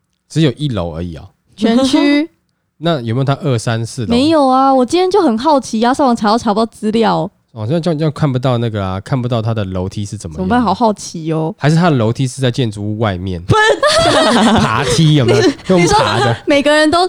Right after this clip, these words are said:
Speaker 2: 家家就是楼梯不计价，因为都是消防梯。
Speaker 1: <laughs> 对啊，都是在外面用爬的啊，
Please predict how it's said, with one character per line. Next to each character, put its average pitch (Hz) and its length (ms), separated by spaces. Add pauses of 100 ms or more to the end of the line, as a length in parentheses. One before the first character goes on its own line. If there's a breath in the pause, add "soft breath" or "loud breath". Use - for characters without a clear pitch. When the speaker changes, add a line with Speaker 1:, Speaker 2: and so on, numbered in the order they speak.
Speaker 2:
家 277 220
家 285 280
就 294 220
是 302 60
楼 220 180
梯 247 140
不 190 160
计 226 180
价， 208 200
因 294 40
为 254 80
都 262 100
是 277 60
消 254 180
防 202 200
梯。 269 320
Speaker 1:
<laughs> - 0
对 294 220
啊， 113 300
都 135 100
是 120 100
在 139 180
外 131 80
面 123 180
用 123 160
爬 85 280
的 85 180
啊， 82 140